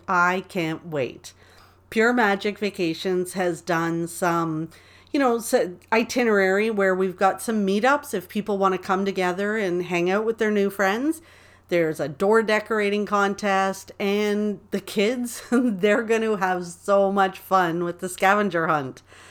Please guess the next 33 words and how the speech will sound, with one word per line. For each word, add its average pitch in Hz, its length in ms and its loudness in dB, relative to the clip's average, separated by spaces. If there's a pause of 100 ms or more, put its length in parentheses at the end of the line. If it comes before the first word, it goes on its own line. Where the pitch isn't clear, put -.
(320)
It's, 202 360 0
it's 202 240 -2
gonna 190 200 0
be 185 140 0
pretty, 170 500 0 (240)
it's 262 220 -6
gonna 370 180 2
be 359 140 10
pretty 277 280 2
cool. 180 460 2 (360)
And 202 460 2
I 254 120 -2
can't 254 280 0
wait 254 200 4
to 240 100 2
see. 220 480 -4
If 185 180 -2
you 202 120 4
wanna 233 280 6
follow 247 420 4
along 196 500 2
on 180 320 0
Facebook 202 480 -2
and 214 100 0
Instagram, 180 560 -2
we're 185 120 -2
gonna 180 180 0
ask 185 380 0
everybody 240 500 2
to 226 100 0
post 208 340 -2
their 247 120 -2
pictures 196 580 -4